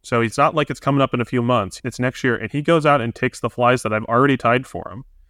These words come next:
and finds, he puts a kiddie pool in his backyard and he casts into it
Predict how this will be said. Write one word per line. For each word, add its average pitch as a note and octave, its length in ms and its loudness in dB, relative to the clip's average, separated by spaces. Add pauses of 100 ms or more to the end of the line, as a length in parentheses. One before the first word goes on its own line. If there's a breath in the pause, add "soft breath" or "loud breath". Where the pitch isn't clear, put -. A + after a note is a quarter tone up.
(280)
and A2+ 180 -2
finds, A#2+ 420 0 (240)
he A#2+ 100 -10
puts B2+ 200 -2
a A2 40 -2
kiddie C#3+ 300 -2
pool C3+ 240 0
in C3 60 2
his A2+ 100 -4
backyard A#2+ 720 2 (480)
and A2 140 2
he A#2+ 100 -2
casts - 480 0
into G#2 300 -2
it G#2 100 -2